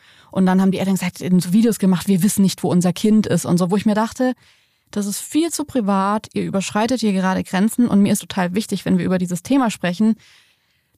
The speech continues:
drüber zu sprechen, dass es, finde ich, Grenzen in die eine wie in die andere Richtung geht. Du sagst es ja auch gerade die ganze Zeit. Uns geht's nicht darum, dass jetzt alle ein Pamphlet unterschreiben, dass man zwanzig Bilder seines Kindes am Tag posten <laughs> muss. Ansonsten darf man nicht teilnehmen an Social Media.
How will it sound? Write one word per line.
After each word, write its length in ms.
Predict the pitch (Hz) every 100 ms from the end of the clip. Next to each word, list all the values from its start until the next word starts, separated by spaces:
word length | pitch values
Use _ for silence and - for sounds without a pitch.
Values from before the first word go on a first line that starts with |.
| _
drüber 220 | - 247 240
zu 100 | 220
sprechen, 560 | - 208 220 240 247 - -
dass 160 | 208
es, 100 | 196
finde 220 | - 208
ich, 100 | 202
Grenzen 400 | - 185 214 -
in 140 | 220 202
die 100 | 190
eine 320 | - 196 214
wie 80 | 202
in 80 | 202
die 80 |
andere 300 | - 196 190
Richtung 300 | 180 - 190
geht. 200 | 165 165
Du 80 | 208
sagst 300 | 190 190 -
es 100 | 202
ja 120 | 196
auch 180 | - 196
gerade 320 | - 156 160
die 80 | 151
ganze 240 | 160 160 160
Zeit. 160 | 165
Uns 160 | 185 -
geht's 220 | 220 -
nicht 260 | 226 254 233
darum, 220 | 208 208
dass 120 | 196
jetzt 180 | 190 -
alle 300 | 196 202 202
ein 100 | 185
Pamphlet 460 | 190 185 - 220
unterschreiben, 540 | 220 202 - 185 180 196
dass 160 | 175
man 100 | 180 170
zwanzig 380 | - 180 175
Bilder 220 | - 185 180
seines 420 | 180 - 175 175
Kindes 300 | - 233 -
am 80 | 170
Tag 240 | 175 -
posten 560 | - 202 226 - 202 175
<laughs> 60 | 190
muss. 320 | 208 - -
Ansonsten 460 | 180 165 180 175
darf 160 | 175 175
man 100 | 175
nicht 140 | 165
teilnehmen 360 | - 160 160 156
an 120 | 156
Social 320 | 156 156 170
Media. 340 | 165 190 175